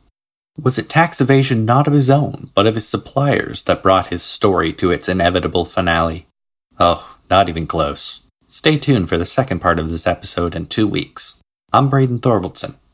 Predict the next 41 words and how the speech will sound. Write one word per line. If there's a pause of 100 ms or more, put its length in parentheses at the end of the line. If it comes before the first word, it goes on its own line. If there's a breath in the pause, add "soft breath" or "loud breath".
(120)
and
I'll
talk
to
you
then. (640)
Audio
mixing
for
this
episode
was
done
by
Craig
Murdoch, (200)
who
makes
me
sound
better
than
I
have
a
right
to
be. (540)
If
you
want
to
be
up
to
date
with
all
things
podcast
related,